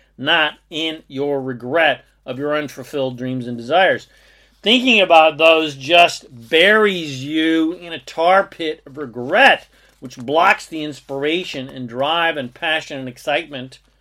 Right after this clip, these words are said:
of your new dreams and desires. And there is nothing more of a life killer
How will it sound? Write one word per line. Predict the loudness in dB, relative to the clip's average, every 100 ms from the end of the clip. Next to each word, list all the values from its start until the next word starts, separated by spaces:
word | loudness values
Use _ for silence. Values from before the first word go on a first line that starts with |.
| _ _ _ _ _
of | -4 -4
your | -4
new | -6 -4 -4 -6 -10 _
dreams | -12 -8 -6 -8
and | -8 -10
desires. | -6 -2 0 -2 -4 -10 _ _ _
And | -8 -4
there | -2
is | -4
nothing | -2 0 0 -2 -8 -4
more | 0 2 2 2 0
of | -2
a | -4
life | -4 -2 -2 -2 -8 -14
killer | -6 -2 0 -2 -6